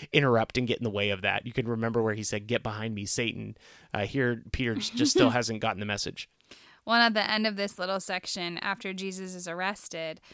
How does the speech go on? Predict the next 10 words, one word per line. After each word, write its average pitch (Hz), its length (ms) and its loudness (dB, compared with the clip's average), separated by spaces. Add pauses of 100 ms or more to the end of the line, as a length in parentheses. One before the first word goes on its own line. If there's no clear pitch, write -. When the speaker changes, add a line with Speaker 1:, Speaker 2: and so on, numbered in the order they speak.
(340)
Speaker 2:
um, 180 280 0
he's 226 260 -2
talking 226 540 4
to 220 100 -4
the 196 100 -2
men 208 280 2
who 202 240 -4
are 214 260 4 (140)
arresting 185 480 -2
him. 165 300 -8